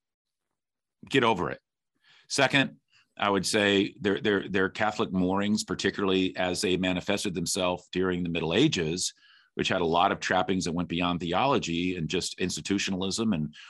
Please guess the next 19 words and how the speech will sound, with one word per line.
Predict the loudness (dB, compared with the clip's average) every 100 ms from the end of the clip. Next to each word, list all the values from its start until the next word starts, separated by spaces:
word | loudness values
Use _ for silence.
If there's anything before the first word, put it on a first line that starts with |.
| -20 -4
order | 0 2 4 4 2
and | 0 -2
authority | 0 2 4 4 2 2
and, | 0 -2
and, | -2 -2 -2
and, | -4 -4 -6 -16 -20 -6
and | -4 -2
certain | 0 0 0 -4 -4 -2
even | -2 0 -2 -2
aspects | -2 -2 0 -4 -2 -2
of | -2 -4 -12
tradition | -6 -6 0 0 2 2 2 2 0
that | -2 -4 -4
were | -4 -2
embraced | -4 -2 0 2 2 0 -4
at | -4
a | -2
theological | -2 0 0 -2 -4 -4
level. | -2 -2 -4